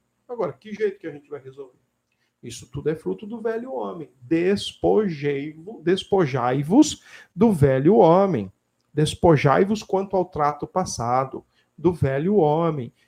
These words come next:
e vos revistais do novo homem. Agora, veja só. Entre o verso vinte e dois, Efésios quatro,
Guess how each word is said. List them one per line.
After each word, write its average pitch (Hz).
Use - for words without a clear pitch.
e 294
vos 208
revistais 160
do 180
novo 180
homem. 143
Agora, 147
veja 190
só. -
Entre 240
o 233
verso 156
vinte 185
e 208
dois, 143
Efésios 175
quatro, -